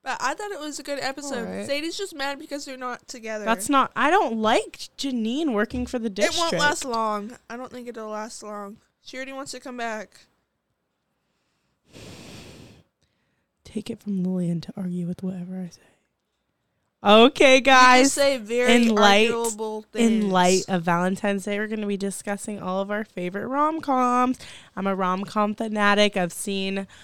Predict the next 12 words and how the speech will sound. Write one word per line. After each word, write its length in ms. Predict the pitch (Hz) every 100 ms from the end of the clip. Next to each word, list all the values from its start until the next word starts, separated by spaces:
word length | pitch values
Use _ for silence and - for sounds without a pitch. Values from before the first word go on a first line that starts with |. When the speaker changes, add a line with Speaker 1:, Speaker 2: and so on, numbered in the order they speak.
| _ _ _ _ - _ _ _ _ _ _
Speaker 2:
a 140 | 202 196
lot, 640 | 180 175 165 170 - - - -
Speaker 1:
Me 80 | 175
Speaker 2:
and 120 | 175
Speaker 1:
too. 240 | 175 285 -
Speaker 2:
I'm 240 | 190 185 170
really 380 | 185 180 180
excited 680 | 180 - - 175 165 165 160
to 460 | - 165 165 165 185 - _ _ _ -
discuss. 640 | 220 - 277 220 - -
Speaker 1:
Me 160 | 247 262
too. 340 | 262 254 226